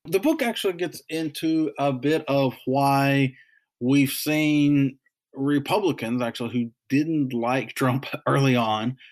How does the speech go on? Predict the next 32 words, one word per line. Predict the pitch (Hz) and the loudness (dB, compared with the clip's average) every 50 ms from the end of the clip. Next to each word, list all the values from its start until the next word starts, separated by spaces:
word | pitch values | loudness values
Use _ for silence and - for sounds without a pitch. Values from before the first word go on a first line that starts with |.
| _ _ _ - - | _ _ _ -4 -2
um, | 120 123 120 120 117 113 113 110 110 104 _ _ _ _ _ _ _ _ - | 0 2 4 4 4 2 2 0 -2 -6 _ _ _ _ _ _ _ _ -4
why | - 139 156 165 156 | 0 0 2 2 2
they | 156 147 | 0 0
became | 147 143 - - - 160 156 143 | 0 -2 -2 -4 -4 -2 -2 -2
somewhat | - 202 214 208 170 143 135 | -2 -2 -2 -2 0 0 0
more | 139 139 135 | 0 0 2
loyal | 131 135 139 139 135 131 127 | 2 2 2 2 2 0 -2
to | - - 127 | -2 0 0
him. | 127 127 135 | 2 2 2
And, | 135 143 156 | 2 0 0
and | 147 127 151 156 | -2 -2 -2 -2
it's | 143 131 - | -2 0 0
largely | 165 175 151 170 156 | 0 0 0 0 -2
because | 139 131 - 135 135 127 - - | -2 -2 -2 -2 -2 -2 -4 -4
he | - 143 143 | -2 0 0
was, | 139 135 135 139 139 139 127 123 - - _ _ _ _ _ _ _ _ _ _ _ _ _ - | 2 2 2 2 2 2 0 -2 -6 -14 _ _ _ _ _ _ _ _ _ _ _ _ _ -2
ended | 180 202 196 185 | 0 2 2 2
up | 170 | 4
being | 143 170 170 160 | 4 4 4 4
a | 151 | 4
more | 143 143 151 165 170 - | 4 6 4 4 2 2
conservative | - 143 127 - 156 151 147 131 120 113 - | 0 -2 0 0 0 2 2 0 0 -2 -2
president | - 143 143 135 135 127 123 123 | 0 0 0 2 0 -2 -2 -2
than | 127 120 | -2 -4
anticipated, | 117 110 104 - 254 254 - 185 147 156 135 131 131 135 139 139 - - - - 131 127 - _ _ _ _ - | -4 -4 -4 -2 -2 -2 -2 -4 -2 0 0 2 2 2 0 0 -4 -18 -20 -20 -20 -20 -20 _ _ _ _ -2
uh, | 151 160 165 170 165 165 156 151 156 | 0 2 4 4 4 4 2 2 0
it | 156 151 147 143 143 139 139 147 | -2 -4 -4 -4 -6 -6 0 0
is | 147 127 113 | 0 2 2
one, | 139 185 220 170 127 127 131 | 2 2 2 4 4 2 2
but | 156 202 196 | 2 2 0
also, | - 165 208 277 311 302 - - 147 127 117 117 131 160 160 143 - _ - | 0 0 2 2 2 0 0 0 0 0 2 0 0 -2 -4 -6 -10 _ -2
uh, | 131 131 135 135 135 135 135 139 139 135 | 0 2 2 2 2 2 2 2 0 0